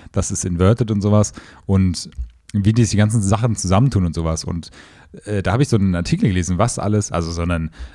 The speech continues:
so einen Hype-Piece auf Christopher Nolan irgendwie, auch wenn er da jetzt nicht so viel mit zu tun hat direkt, aber dass sie tatsächlich diese Autos umgebaut haben, damit die rückwärts, weiß nicht, achtzig K M H fahren können und sowas. Und das Krasse ist ja,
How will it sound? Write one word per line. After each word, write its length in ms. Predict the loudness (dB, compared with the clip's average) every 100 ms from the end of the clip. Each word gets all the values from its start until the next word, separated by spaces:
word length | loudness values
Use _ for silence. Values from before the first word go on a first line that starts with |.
| -18
so 260 | -12 -6
einen 320 | -2 -2 -4
Hype-Piece 520 | -2 -2 -2 -2 -2 -2
auf 280 | -6 -6
Christopher 420 | -4 -4 -2 -2 2
Nolan 320 | 4 4 4
irgendwie, 380 | 4 4 4 2
auch 280 | -2 -6 -4
wenn 120 | -2
er 60 | 0
da 60 | 0
jetzt 120 | 0
nicht 100 | -2
so 80 | -2
viel 160 | 0
mit 140 | 0 -2
zu 80 | -2
tun 160 | 2
hat 160 | 2 2
direkt, 300 | 0 0 -2 -20 -20 -8
aber 280 | -2 2 2
dass 180 | 0 -2
sie 80 | -2
tatsächlich 420 | 0 0 0 -2
diese 240 | -2 -2
Autos 300 | 0 2 0
umgebaut 500 | 2 2 4 2 -2
haben, 220 | -2 -2 0
damit 320 | 2 2 2
die 160 | 0
rückwärts, 720 | 2 0 0 -2 -2 -6 -10 -16 -20 -20 -20 -12
weiß 180 | -10
nicht, 160 | -10 -10
achtzig 300 | -8 -6 -4
K 120 | -2
M 100 | -2 -2
H 140 | -2
fahren 240 | -2 -4 -4
können 160 | -4
und 80 | -4
sowas. 300 | 0 0 0 -8 -20 -20 -20 -6
Und 80 | -2
das 100 | -2
Krasse 300 | 0 -2 0 -2
ist 140 | 0
ja, 220 | 0 0